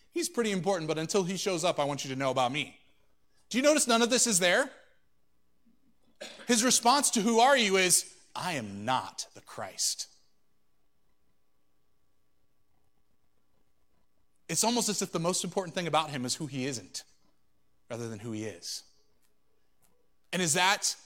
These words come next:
because of anything particular? Yes, of course. He's out there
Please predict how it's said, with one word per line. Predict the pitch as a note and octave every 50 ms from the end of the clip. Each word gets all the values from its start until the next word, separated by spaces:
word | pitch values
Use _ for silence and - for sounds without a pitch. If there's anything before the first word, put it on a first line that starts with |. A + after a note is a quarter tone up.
| - - -
because | - F3+ - G#3+ G3
of | E3+ F3+
anything | F#3+ F#3 F3+ G3+ F#3+ D#3+
particular? | F3 F3 - G#3 F#3 - A#3 A#3 A#3 G#3
Yes, | G3 A3+ G#3 - -
of | E3+ -
course. | - A3+ G3+ E3 -
He's | - F#3+ E3+ E3 -
out | E3 F#3+ A#3+ A3 F3
there | D#3 D#3 C#3+ C#3 D#3 F#3